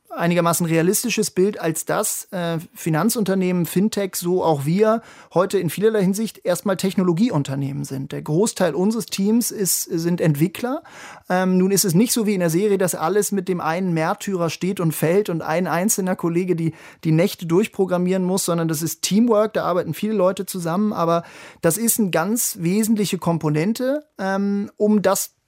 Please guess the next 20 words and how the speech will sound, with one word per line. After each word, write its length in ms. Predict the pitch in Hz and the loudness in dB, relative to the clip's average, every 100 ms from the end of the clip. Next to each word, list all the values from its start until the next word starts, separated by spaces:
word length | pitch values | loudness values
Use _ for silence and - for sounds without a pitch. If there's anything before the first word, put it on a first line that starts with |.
| 160 | -2
darreichen 640 | 156 220 - 165 175 196 | -2 -2 -6 -2 0 0
zu 140 | 175 160 | -2 -2
können, 240 | 175 175 | -2 0
was 140 | 165 | -2
wir 100 | 156 | -4
tun, 300 | - 180 247 | -6 -4 0
nämlich 280 | 226 185 160 | 0 0 -4
sozusagen 440 | - 165 156 151 147 | -6 -6 -4 -2 0
zeitgemäßes 600 | 160 - 185 180 180 165 | 0 0 0 0 -2 -4
digitales 540 | 165 160 156 160 151 | -4 -2 0 0 -2
Banking. 460 | 156 180 220 226 233 - - - - | -2 0 0 0 -2 -8 -14 -12 -2
Und 140 | 202 | 2
in 100 | 226 | 6
der 120 | 233 180 | 4 6
Tat 380 | 165 185 262 | 4 4 0
ist 200 | - 208 | -2 -4
es 100 | 208 | -2
so, 160 | - 208 | 2 2
dass 200 | 202 170 | 2 -2
natürlich 400 | 190 190 175 | -4 -2 -4